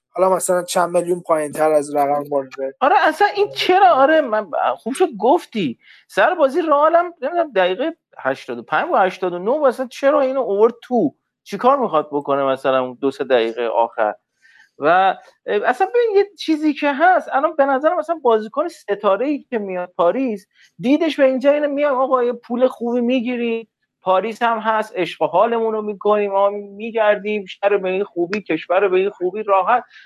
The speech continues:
Speaker 2: اصلاً دیده اینجوریه. یعنی اون چالشه برای قهرمان شدن اینا رو اصلاً ندارن، این می‌خوان به زور القا بکنن، ولی بیشتر دید تبلیغاتیه به این تیمه.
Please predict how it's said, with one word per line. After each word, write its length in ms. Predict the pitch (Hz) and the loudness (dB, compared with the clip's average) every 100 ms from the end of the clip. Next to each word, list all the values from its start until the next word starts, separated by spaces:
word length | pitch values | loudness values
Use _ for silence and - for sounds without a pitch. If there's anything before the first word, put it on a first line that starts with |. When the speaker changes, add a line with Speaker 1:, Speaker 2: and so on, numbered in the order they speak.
| - | -4
Speaker 2:
اصلاً 300 | 233 339 311 | 0 0 0
دیده 240 | 269 285 311 | -2 2 2
اینجوریه. 840 | 320 302 233 240 269 285 226 143 | 2 -2 -2 -2 0 2 4 2
یعنی 260 | 160 175 | 0 -2
اون 280 | 233 247 269 - _ | -2 -2 -4 -6 _
چالشه 840 | - 214 214 208 208 - 233 233 226 _ _ | -8 0 2 2 -2 0 2 2 0 _ _
برای 360 | 185 196 208 208 | 0 2 2 -2
قهرمان 680 | 208 190 185 196 196 196 185 | 0 0 0 -2 -4 -6 -6
شدن 320 | 202 202 202 | -4 -2 -2
اینا 140 | 208 | -2
رو 80 | 262 | 0
اصلاً 320 | 226 254 247 240 | 0 -2 -6 0
ندارن، 500 | 240 247 214 170 180 | 2 2 0 -2 -4
این 160 | 233 | -8
می‌خوان 360 | 262 311 311 240 | -8 -2 -2 0
به 100 | 208 | -2
زور 200 | 180 - - | -2 -16 -8
القا 440 | 196 185 175 170 | -2 -2 2 2
بکنن، 500 | 156 147 160 139 131 - _ _ | 2 -2 -2 -2 -4 -8 _ _
ولی 140 | 254 320 | -4 -4
بیشتر 440 | 294 285 311 311 320 | -6 -6 0 0 0
دید 140 | 311 330 - - | -6 -6 -8 -2
تبلیغاتیه 800 | 226 208 214 214 208 208 262 240 | -2 -2 -4 0 0 0 -4 -2
به 120 | 180 | -2
این 160 | 147 | -4
تیمه. 380 | 139 - 127 104 | -8 -10 -10 -10